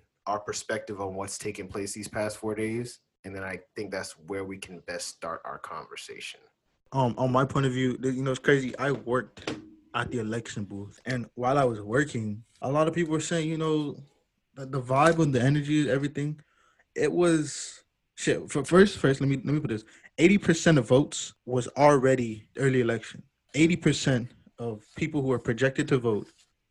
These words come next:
Speaker 2: voted in early election. Those, those long lines, those mail-in ballots, all that shit. So that shows that a lot of people voted this election. That shows that a lot of people went out there.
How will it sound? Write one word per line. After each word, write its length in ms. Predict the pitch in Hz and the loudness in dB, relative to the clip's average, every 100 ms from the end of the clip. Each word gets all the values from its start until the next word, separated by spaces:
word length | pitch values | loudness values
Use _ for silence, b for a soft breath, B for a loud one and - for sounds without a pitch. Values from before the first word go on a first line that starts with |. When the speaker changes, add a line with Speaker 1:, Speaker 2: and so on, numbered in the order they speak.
| _ - | _ -2
Speaker 2:
voted 340 | 127 135 123 | 2 4 4
in 160 | 113 123 | 2 2
early 220 | 127 117 | 2 4
election. 480 | 113 117 - 104 98 | 0 -4 -6 -12 -10
Those, 240 | 110 107 | -8 -10
those 320 | - 113 113 117 | -10 -8 -6 0
long 320 | 123 135 123 | 2 2 2
lines, 320 | 127 131 120 | 4 4 2
those 140 | 110 | -2
mail-in 320 | 117 127 127 117 | 0 2 2 2
ballots, 320 | 127 120 117 | 2 2 0
all 120 | 120 | -2
that 140 | 117 113 | -2 -6
shit. 300 | 101 - _ b b b - | -6 -8 _ b b b -8
So 600 | - - 127 120 110 - _ | -4 4 6 6 2 -2 _
that 500 | 123 131 156 165 - - | -4 2 6 4 2 -6
shows 440 | - - 156 147 135 | -4 4 6 6 4
that 120 | 120 | 2
a 60 | |
lot 260 | 107 117 135 | 4 2 2
of 100 | 135 | 2
people 380 | - 135 151 117 | -2 -4 -2 -4
voted 400 | 104 147 165 110 | 2 2 2 0
this 160 | 120 | -4
election. 360 | 104 107 104 110 | -4 -4 -6 -6
That 120 | 113 | -6
shows 320 | - 143 139 | -2 0 0
that 180 | 117 107 | 0 0
a 40 | 104 | 0
lot 320 | 117 131 135 | 0 0 0
of 80 | 131 | -2
people 240 | 131 120 | -4 -2
went 160 | 120 120 | 0 0
out 160 | 110 | -2
there. 240 | 117 113 | -4 -6